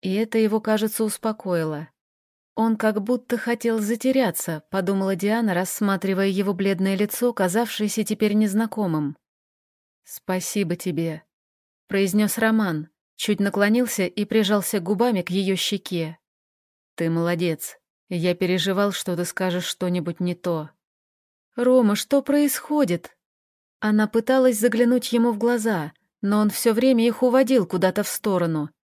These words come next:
То на клумбу уставиться с пробившими землю острыми листочками тюльпанов, то на группу молодежи, обвешанную спортивным снаряжением, то его бабушка заинтересовала, выгуливающая на поводке громадную лохматую кошку.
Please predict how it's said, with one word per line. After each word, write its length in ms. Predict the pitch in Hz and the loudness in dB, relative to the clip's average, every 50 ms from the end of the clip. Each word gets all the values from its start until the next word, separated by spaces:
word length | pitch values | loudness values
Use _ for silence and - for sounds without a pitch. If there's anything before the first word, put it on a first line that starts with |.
| _ _ _ | _ _ _
То 160 | - 247 262 269 | -2 0 2 2
на 160 | 226 185 175 | 2 0 -2
клумбу 440 | - 190 185 226 240 240 226 247 247 | -2 0 0 2 2 2 2 2 2
уставиться 580 | 226 - - - 233 226 214 220 214 - 214 | 0 -2 -2 0 0 0 0 0 -2 -2 -4
с 80 | 208 - | -4 -2
пробившими 640 | - 220 214 202 208 220 208 - - 220 214 214 | 0 0 0 2 2 0 0 0 0 0 2 2
землю 340 | 202 190 220 214 208 214 220 | 2 2 2 2 4 2 2
острыми 500 | - - 214 208 - - - 214 202 208 | 0 0 -2 -4 -2 -2 -2 0 0 0
листочками 600 | 196 208 - - - 208 202 - - 208 208 208 | 0 -2 -2 -2 -2 -4 -2 -2 -2 -2 -2 0
тюльпанов, 680 | - 220 208 202 - 208 202 202 196 196 190 - - _ _ _ _ _ _ _ _ - | 0 0 -2 0 0 0 0 0 0 -2 -4 -6 -10 _ _ _ _ _ _ _ _ 0
то 160 | 226 247 262 | 2 4 4
на 120 | 247 247 | 4 4
группу 340 | 202 226 254 262 262 - 254 | 4 4 2 2 2 2 2
молодежи, 640 | 240 262 254 254 247 196 175 196 190 185 175 202 | 4 6 6 4 4 4 2 2 2 2 2 0
обвешанную 560 | 196 175 170 190 196 180 - 208 196 190 185 175 | 0 2 2 0 0 0 0 0 -2 -2 -2 -2
спортивным 560 | - - 208 190 - - 202 180 190 185 180 | -2 -2 -2 -2 0 -2 -2 0 0 -2 -2
снаряжением, 840 | - - 208 196 196 202 185 - 202 190 190 190 190 190 190 175 170 _ _ _ _ _ _ _ _ _ _ _ - | -2 -2 -2 0 0 0 0 0 0 0 0 0 0 -2 -2 -4 -6 _ _ _ _ _ _ _ _ _ _ _ -4
то 160 | - 226 226 | 0 2 2
его 220 | 226 220 214 247 214 | 4 4 4 4 4
бабушка 480 | 240 247 220 180 190 - - - 196 | 4 2 2 2 0 -2 -2 -4 -2
заинтересовала, 920 | 160 185 185 185 175 196 185 185 - - 202 185 175 180 175 170 175 180 175 | 0 0 0 0 0 0 -2 -2 -2 -2 -2 0 0 0 0 0 -2 -4 -4
выгуливающая 720 | - 185 202 175 190 185 170 175 175 190 185 165 - 208 196 | -2 -2 -2 0 0 0 0 0 0 0 0 0 0 0 0
на 120 | 185 190 170 | 0 0 0
поводке 480 | 196 180 170 202 - - - 269 254 | 0 0 0 0 0 0 2 2 2
громадную 580 | 185 190 190 190 208 226 240 185 165 185 185 180 | 2 2 2 2 2 2 2 2 0 -2 0 0
лохматую 600 | 190 196 - - 214 202 190 180 - 202 202 202 | 0 0 -2 -2 -2 -2 -2 -2 -4 -4 -6 -6
кошку. 600 | - - 190 175 170 - - 175 165 151 160 | -4 -2 -2 -2 -2 -4 -8 -8 -8 -8 -10